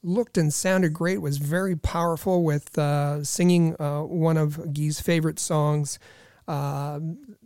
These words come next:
the clergy of, of the church going out to the masses behind, uh, barricades on the street and, and the priest delivering communion to them. It was, it was just a well done event. And, um, and these are,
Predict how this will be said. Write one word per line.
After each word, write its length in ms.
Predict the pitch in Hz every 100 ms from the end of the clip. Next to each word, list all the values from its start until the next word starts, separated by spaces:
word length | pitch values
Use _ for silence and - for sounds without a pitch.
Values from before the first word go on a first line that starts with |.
| - 190
the 120 | 165
clergy 640 | - - 254 226 170 175
of, 180 | 156 156
of 200 | - 156
the 100 | 147
church 380 | 143 - 190 170
going 300 | - 185 175
out 220 | 170 190
to 120 | 170 165
the 80 |
masses 720 | 151 160 214 247 - 165 151 139
behind, 560 | 165 151 165 165 156 170
uh, 160 | 147
barricades 760 | 147 170 185 170 175 165 165 - - - -
on 180 | 185 170
the 80 | 156
street 440 | - 175 170 170
and, 300 | 156 135 135
and 260 | 175 147 139
the 60 | 139
priest 340 | - 185 -
delivering 380 | 165 170 165 151
communion 440 | 160 151 170 165
to 120 | 160
them. 160 | 160 156
It 100 | 143
was, 260 | 151 151 -
it 100 | 165
was 200 | 160 -
just 220 | 214 -
a 100 | 156
well 340 | 147 160 190
done 360 | 175 170 165 165 - - - -
event. 540 | 156 160 165 165 -
And, 500 | - 151 147 143 147 165
um, 460 | 143 139 143 147 359
and 160 | 180 196
these 180 | 262 214
are, 180 | 185